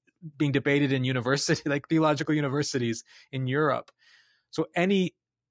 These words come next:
any word over time can become mainstream. It's possible. So the, the critique of jargonness, I think, is not great,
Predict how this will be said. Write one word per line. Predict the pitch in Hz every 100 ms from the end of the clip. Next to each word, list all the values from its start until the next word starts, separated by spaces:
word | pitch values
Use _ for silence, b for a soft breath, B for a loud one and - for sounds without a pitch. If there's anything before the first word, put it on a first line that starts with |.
| _ _ _ _ - _ _ 156
any | 175 196
word | 165 180
over | 175 151
time | - 147 156
can | 143 143
become | 135 - 131 123 120
mainstream. | 131 135 127 - 139 135 113
It's | 113
possible. | - 139 139 139 123 117 - _ _ _ _ _ _
So | - 160 151 143 - -
the, | 160 151 139 - 170
the |
critique | 156 175 233
of | 175 117
jargonness, | - 147 175 151 135 127 123
I | 131
think, | 123 160 156
is | 139
not | 123 139 123 -
great, | 135 139 123